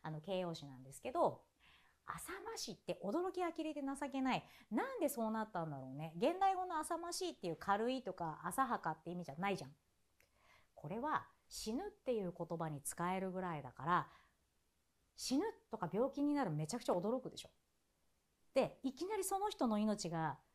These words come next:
家事祈祷してるうちに失われたら呆然としませんか？呆れるんですよ。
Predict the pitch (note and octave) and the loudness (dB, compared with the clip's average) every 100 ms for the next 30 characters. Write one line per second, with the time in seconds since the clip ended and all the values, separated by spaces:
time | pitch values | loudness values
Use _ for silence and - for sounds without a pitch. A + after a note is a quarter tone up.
0 | _ - F4+ D4 - G#3+ G3+ G#3+ F#3 F3+ | _ -2 2 2 0 0 0 0 -2 -2
1 | F3 D#3 D#3+ B3 C#4 C4+ C4+ C4 E3 C3+ | -2 0 2 4 6 6 4 4 2 2
2 | F3+ B3 B3+ B3 B3 A#3+ A#3 A#3 G3 A#2+ | 2 4 4 2 0 -2 0 -2 -4 -8
3 | - F3+ F3+ G#3+ G#3 G3+ D3+ B2+ - | -4 -4 0 0 2 0 -2 -4 -8